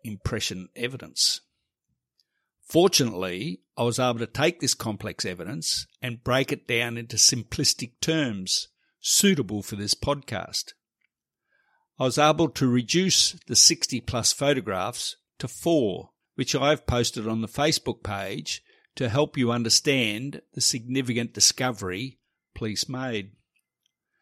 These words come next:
And as you'll note, I could have easily reduced them to just two photographs. I have adopted the well-used social media meme, "How it started,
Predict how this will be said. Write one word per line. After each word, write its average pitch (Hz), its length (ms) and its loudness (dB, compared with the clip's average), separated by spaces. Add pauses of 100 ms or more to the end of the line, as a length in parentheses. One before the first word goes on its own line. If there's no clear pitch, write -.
(360)
And 127 140 -2
as 147 240 4
you'll 113 180 2
note, 127 380 6 (720)
I 127 80 -2
could 165 320 4
have 123 400 -2 (160)
easily 180 460 2
reduced 117 560 0
them 117 400 -8
to 127 100 -4
just 127 340 -2
two 165 200 0
photographs. - 920 -8 (560)
I 127 120 2
have 131 100 0
adopted 131 580 2
the 120 100 2
well-used 127 840 4
social 139 440 4
media 127 460 2
meme, 104 500 -6 (340)
"How 139 280 2
it 113 80 -2
started, 135 640 2